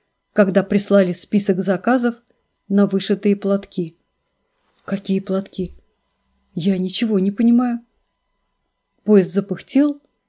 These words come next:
тронулся с места, устало и неохотно. Святой Отец ловко запрыгнул в вагон, дама ускорила шаг, потом побежала по перрону. Она пыталась не отстать, но напрасно.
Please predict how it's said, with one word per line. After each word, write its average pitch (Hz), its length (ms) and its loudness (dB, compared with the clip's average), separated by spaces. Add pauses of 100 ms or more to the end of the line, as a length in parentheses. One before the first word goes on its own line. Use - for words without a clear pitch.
(640)
тронулся 269 500 6
с - 140 -6
места, 247 520 2 (280)
устало 233 440 2
и 240 60 2
неохотно. 226 680 -2 (720)
Святой 262 520 4
Отец 262 320 0
ловко 240 440 4
запрыгнул 202 560 2
в 160 80 -12
вагон, 240 460 0 (840)
дама 190 320 4
ускорила 180 520 -2
шаг, - 420 -6 (520)
потом 359 300 2
побежала 226 460 2
по 240 120 -2
перрону. 180 540 2 (420)
Она 226 220 4
пыталась 233 440 2
не 254 120 6
отстать, 208 640 -2 (840)
но 277 140 6
напрасно. 208 600 2